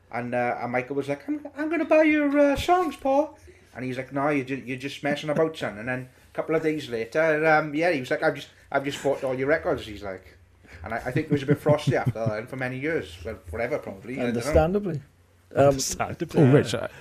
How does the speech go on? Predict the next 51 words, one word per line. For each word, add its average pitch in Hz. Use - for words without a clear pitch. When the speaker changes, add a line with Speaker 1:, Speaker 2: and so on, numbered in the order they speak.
Speaker 4:
have 175
a 143
Speaker 1:
Yeah. 120
Speaker 4:
Beatles-related 123
question 123
for -
you, 95
Rich. -
I 113
was 120
speaking 151
to -
Gareth 127
about 92
it 101
to -
this -
the 110
other 104
day, 110
and 110
he, 120
he, 123
he 117
hadn't 120
heard 123
of 104
it. 85
But 107
I've, 147
I've 151
been, 147
uh, 113
going 139
through 117
Killing 123
Joke's 107
discography 110
recently, 98
and, 98
um, 107
Killing 165
Joke's 139
bass 135
player -
is 135
in 131
a 127
band 117
or 113
a 107